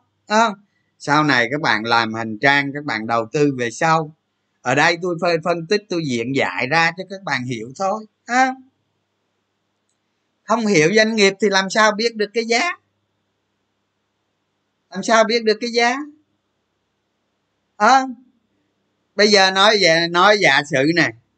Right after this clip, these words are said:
Giả sử các bạn bây giờ năm hai không hai mươi Hoa Sen lỗ, hai không hai mốt lỗ, nó lên được giá bốn chục không các bạn? Nó lên được giá bốn mấy rồi không?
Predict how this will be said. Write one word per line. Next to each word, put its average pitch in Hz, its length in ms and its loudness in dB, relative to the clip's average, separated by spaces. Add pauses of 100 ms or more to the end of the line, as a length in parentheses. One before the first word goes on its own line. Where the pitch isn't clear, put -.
(340)
Giả 127 200 4
sử 143 300 2
các 190 100 0
bạn 147 320 0
bây 180 120 -4
giờ 160 360 2
năm 175 260 -2
hai 180 220 2
không 180 180 0
hai 175 180 2
mươi 180 260 -2
Hoa 180 200 2
Sen 170 240 0
lỗ, 143 400 4 (540)
hai 165 240 2
không 180 200 0
hai 175 160 2
mốt 180 300 4
lỗ, 143 400 4 (240)
nó 170 80 -4
lên 190 240 2
được 160 160 0
giá 165 220 2
bốn 185 280 -4
chục 165 200 0
không 185 160 -10
các 190 100 -8
bạn? 151 240 0 (720)
Nó 170 80 -6
lên 180 220 0
được 165 160 -4
giá 165 200 2
bốn 190 240 -6
mấy 190 260 2
rồi 190 140 0
không? 202 260 -2